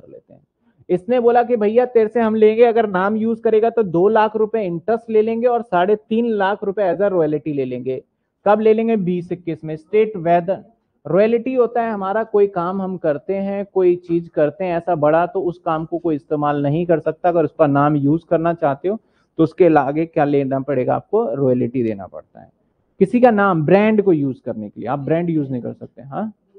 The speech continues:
क्या? हाँ, एक तरीके से मान लो goodwill है।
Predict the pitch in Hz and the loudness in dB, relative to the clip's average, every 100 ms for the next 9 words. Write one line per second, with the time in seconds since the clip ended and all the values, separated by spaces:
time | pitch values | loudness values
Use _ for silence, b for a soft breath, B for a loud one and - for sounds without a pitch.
0 | _ 240 _ _ _ _ _ _ - 160 | _ _ _ _ _ _ _ _ -10 -8
1 | 240 226 _ _ _ _ 277 269 - - | -8 -12 _ _ _ _ -20 -20 -20 -20
2 | - _ _ 202 170 208 214 220 214 208 | -20 _ _ -2 2 0 0 -2 0 2
3 | 175 143 131 135 139 131 123 107 65 - | 2 0 0 0 0 0 -2 -4 -6 -16